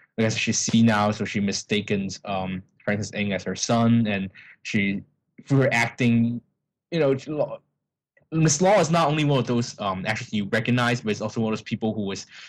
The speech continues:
so naturally likable that she's sympathetic right away. But not only does that factor play into the film, but also the way her character is written and, and how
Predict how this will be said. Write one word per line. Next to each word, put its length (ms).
so 220
naturally 420
likable 360
that 200
she's 320
sympathetic 580
right 140
away. 360
But 140
not 160
only 240
does 200
that 380
factor 420
play 180
into 120
the 80
film, 300
but 120
also 420
the 80
way 140
her 100
character 300
is 140
written 400
and, 300
and 160
how 360